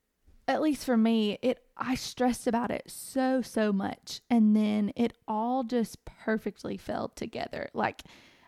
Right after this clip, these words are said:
I worried about it so often, and then it, like, all fell together way, way, way, way, way better than I could have ever imagined. And so I feel like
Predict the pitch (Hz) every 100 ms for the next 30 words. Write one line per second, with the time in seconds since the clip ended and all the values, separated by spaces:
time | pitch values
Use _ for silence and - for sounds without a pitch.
0 | - 220 214 262 269 262 247 247 247 240
1 | - _ _ - - - 262 - 202 -
2 | 202 190 202 220 214 208 208 202 196 190
3 | _ _ _ _ - 254 - - - 233
4 | 233 - _ 247 277 262 - - 233 233
5 | 220 - 202 190 190 185 - - 214 202
6 | 214 226 233 226 220 208 196 190 185 185
7 | 185 180 190 - - - - 202 196 196
8 | - 185 185 185 185 180 180 190 220 220
9 | 214 - - - - _ _ 233 214 -
10 | 208 202 196 185 _ _ _ _ _ _
11 | 214 - 285 277